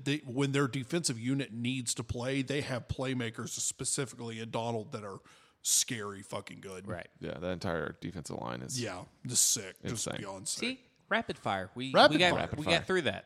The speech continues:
Speaker 3: All right, well, uh, t-, riddle me this.
Speaker 2: You riddle me this.
Speaker 3: Who do you think among the current teams,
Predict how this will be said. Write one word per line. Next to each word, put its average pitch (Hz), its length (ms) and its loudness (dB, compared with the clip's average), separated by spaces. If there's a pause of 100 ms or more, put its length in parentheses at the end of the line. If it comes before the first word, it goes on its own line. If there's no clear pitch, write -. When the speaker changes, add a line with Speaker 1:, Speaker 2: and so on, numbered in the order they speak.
(460)
Speaker 3:
All 104 60 4
right, 107 220 8
well, 107 320 10
uh, 101 260 10
t-, - 120 -6 (140)
riddle 131 340 10
me 135 140 8
this. 127 480 10 (280)
Speaker 2:
You 113 200 -2
riddle 104 260 2
me 101 180 -4
this. 98 420 -8 (560)
Speaker 3:
Who 143 280 6
do 156 100 0
you 143 120 4
think 113 420 2
among 104 300 2
the 95 240 4
current 101 400 -2 (360)
teams, 92 540 -4